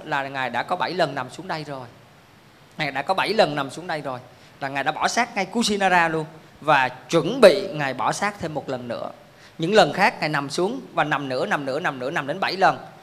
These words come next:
Và chuẩn bị nằm xuống lần này nữa là lần cuối cùng, là không còn nằm xuống nữa. Vì Ngài đã, đã xong việc. Và Ngài về Kusinara Niết Bàn vì lý do thứ nhất là nhân cái duyên sự này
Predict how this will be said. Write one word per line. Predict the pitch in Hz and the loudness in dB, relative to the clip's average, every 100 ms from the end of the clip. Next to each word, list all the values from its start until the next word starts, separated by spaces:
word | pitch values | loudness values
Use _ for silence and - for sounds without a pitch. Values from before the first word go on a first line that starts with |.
| - - | -20 -10
Và | 139 | -8
chuẩn | 135 165 165 233 | -6 -4 -2 4
bị | 165 143 | 4 4
nằm | 156 139 | -2 -2
xuống | 175 208 | -6 -2
lần | 165 | -2
này | 143 135 | -2 -4
nữa | 123 123 | -6 -6
là | 175 156 | -2 0
lần | 147 147 170 202 226 214 - - - - | 6 8 8 6 0 -4 -12 -20 -20 -16
cuối | - 156 160 190 156 | -8 -6 -6 -8 -6
cùng, | 139 120 - - - - | -6 -6 -16 -20 -20 -16
là | 131 | -8
không | 147 143 | -8 -6
còn | 131 | -6
nằm | 123 120 | -6 -8
xuống | 151 160 | -10 -6
nữa. | 92 - - - - - - | -4 -6 -8 -20 -20 -20 -10
Vì | 131 | -6
Ngài | 135 127 | -2 -2
đã, | 127 127 165 | 0 0 -2
đã | 131 | -8
xong | - 147 | -8 -8
việc. | 131 120 - - - - - | -6 -10 -10 -20 -20 -20 -4
Và | 143 131 - | 0 2 0
Ngài | 151 139 | -6 -4
về | 135 156 139 127 120 - - - - | 4 6 6 4 0 -8 -20 -8 2
Kusinara | 196 190 185 175 170 | 2 4 4 8 8
Niết | 165 208 | 6 2
Bàn | 165 135 117 - 147 | 4 4 2 -8 -10
vì | 123 | -6
lý | 123 | -4
do | 170 160 | -2 -2
thứ | 165 | -2
nhất | 185 233 - - | 2 2 2 -12
là | 143 131 120 | -6 -6 -2
nhân | 156 233 220 | 2 2 2
cái | 240 | -6
duyên | 214 233 226 | -2 -2 -2
sự | - 147 135 | -2 -2 0
này | 147 120 | -2 -2